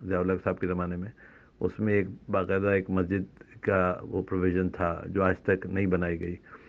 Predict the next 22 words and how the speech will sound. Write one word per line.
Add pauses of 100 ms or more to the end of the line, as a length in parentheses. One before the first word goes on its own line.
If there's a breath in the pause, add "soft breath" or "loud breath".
(300 loud breath)
और
दूसरा
ये
कि
जो
एक (200)
टेम्परेरी
सी
जगह
थी
भी
बहुत
पिछले
बीस
बाईस
साल
से, (200)
जो
कि
सेंट्रल
जगह
थी,